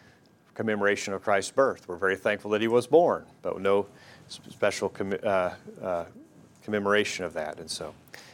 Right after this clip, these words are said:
we're thankful that we're able to be together today to worship God and remember him and his sacrifice that he made for us on the cross. Well, the Bible is clear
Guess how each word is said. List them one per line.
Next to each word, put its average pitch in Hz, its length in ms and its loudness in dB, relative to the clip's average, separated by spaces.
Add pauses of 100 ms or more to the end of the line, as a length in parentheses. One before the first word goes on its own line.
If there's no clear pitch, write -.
(160)
we're 101 100 -2
thankful 98 340 0
that 90 120 2
we're 87 140 0
able 85 200 -2
to 80 60 -14
be 82 140 -12
together 78 340 -8
today 78 520 -6
to 92 80 -8
worship 92 360 -2
God 101 280 2
and 117 100 -4
remember 107 400 -4 (180)
him 113 340 -2 (600)
and 95 240 -8
his 95 140 -8
sacrifice 98 640 -2
that 87 80 -14
he 90 40 -10
made 87 220 -10
for 87 220 -8
us - 180 -8
on 82 80 -14
the 76 80 -18
cross. - 460 -8 (1800)
Well, 170 120 10
the 170 80 6
Bible 214 320 12
is - 120 4
clear 139 540 8